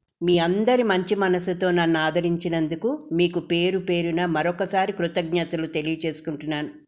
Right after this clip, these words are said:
నాకు తెలిసిన విషయాల్ని మీ ముందు ఉంచడానికైతే ప్రయత్నం చేస్తాను. అయితే వీడియో చివరిదాకా చూడండి. చూసి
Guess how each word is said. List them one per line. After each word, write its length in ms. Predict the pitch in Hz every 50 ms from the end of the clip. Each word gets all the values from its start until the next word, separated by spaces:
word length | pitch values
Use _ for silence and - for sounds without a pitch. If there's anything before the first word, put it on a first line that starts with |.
| - - - - - - - - -
నాకు 320 | 165 160 160 180 175 202
తెలిసిన 480 | 175 175 180 175 180 185 - 208 208 202
విషయాల్ని 500 | 180 180 175 175 190 180 170 170 165 165
మీ 180 | 160 160 175 180
ముందు 260 | 190 190 202 208 208
ఉంచడానికైతే 760 | 196 175 180 190 170 165 160 160 156 160 156 156 151 151 196
ప్రయత్నం 500 | 190 180 165 156 151 156 156 170 165 165 - 156
చేస్తాను. 380 | 147 143 - - 156 151 151 151 - - - _ _ -
అయితే 460 | 165 165 165 160 - 240 320 311 - -
వీడియో 320 | 175 196 202 196 214 214
చివరిదాకా 720 | 196 202 - 175 151 151 175 180 185 185 196 190 190 202
చూడండి. 640 | 180 175 - 165 160 151 165 151 147 143 147 147 - - _ - -
చూసి 460 | 180 170 160 - - 247 330 330 -